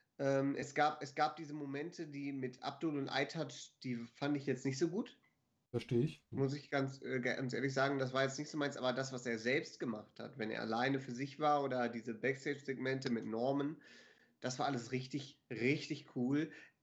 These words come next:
Speaker 1: Er hat eine ganz andere Facette gezeigt, er war ganz anders und es war trotzdem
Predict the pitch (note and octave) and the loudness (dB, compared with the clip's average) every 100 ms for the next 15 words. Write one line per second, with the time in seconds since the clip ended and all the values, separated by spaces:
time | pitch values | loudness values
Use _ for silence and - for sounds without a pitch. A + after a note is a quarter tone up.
0 | - B2+ C3 B2 C3+ D#3 A3+ - F3+ D#3+ | 0 2 2 0 2 2 0 -2 -2 -2
1 | E3 D#3 D3 C3+ A#2+ A#2 A2 A#2+ A#2 G#2+ | -4 -6 -6 -6 -6 -6 -4 -2 0 -2
2 | A2 B2+ D3 G3 - C#3 C#3+ A#2 D3 - | 0 2 2 0 -4 -4 -2 -2 -2 -8
3 | - - - - C3 B2+ C3 C3 C3+ D#3+ | -20 -20 -20 -4 -4 0 -2 -2 0 -2
4 | - - E3 D#3+ D#3 | -2 2 4 4 0